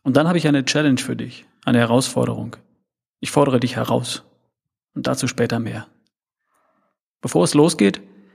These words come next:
habe ich noch was. Wie du vielleicht weißt, schreibe ich an einem Buch.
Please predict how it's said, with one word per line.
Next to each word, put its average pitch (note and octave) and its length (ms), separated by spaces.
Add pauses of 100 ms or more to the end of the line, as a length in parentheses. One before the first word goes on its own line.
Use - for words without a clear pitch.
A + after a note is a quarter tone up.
(120)
habe B2+ 180
ich B2 120
noch B2 160
was. B2 260 (840)
Wie D3+ 80
du C#3+ 80
vielleicht D3+ 300
weißt, C#3 340
schreibe D3+ 220
ich C#3+ 80
an C#3+ 80
einem B2+ 220
Buch. A#2 340